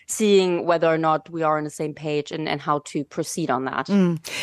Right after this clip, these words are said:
Speaker 2: You made the distinction there between the plural and the singular. Are there many different kinds of A I?
Speaker 1: Well, there are different kinds of A I. I mean, honestly, this is a topic that for, for the layman or laywoman is, is pretty difficult to understand because it really is technologically complex.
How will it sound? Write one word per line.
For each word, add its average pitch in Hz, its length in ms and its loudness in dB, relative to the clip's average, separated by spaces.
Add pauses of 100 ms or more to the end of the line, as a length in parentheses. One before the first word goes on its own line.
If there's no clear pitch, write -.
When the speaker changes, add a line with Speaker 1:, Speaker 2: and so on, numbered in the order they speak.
(120)
Speaker 2:
You 202 160 4
made 202 160 2
the 190 80 2
distinction 185 600 0
there 156 140 4
between 156 320 -2
the 160 80 0
plural 175 400 4
and 156 140 0
the 156 80 0
singular. 190 600 0
Are 214 140 4
there 247 140 4
many 208 320 4
different 208 440 0
kinds 226 360 0
of 226 100 2
A 220 160 6
I? 262 260 2 (1400)
Speaker 1:
Well, 294 220 4
there 285 140 4
are 285 40 2
different 285 400 0
kinds 220 280 0
of 208 200 -2
A 170 160 4 (120)
I. 165 360 2
I - 80 2
mean, 220 180 2
honestly, 226 340 0
this 208 160 -4
is - 120 -12
a 208 60 2
topic 208 520 0
that 185 140 4
for, 175 360 2
for 175 180 2
the 170 100 -4
layman 180 480 2
or 156 120 2
laywoman 170 480 2
is, 156 120 -4
is - 160 -8
pretty 208 320 0
difficult 202 520 2
to 180 100 2
understand 170 460 -2
because 175 240 -2
it 165 80 -8
really 170 220 0
is 165 100 -2
technologically 160 720 -2
complex. 156 580 -2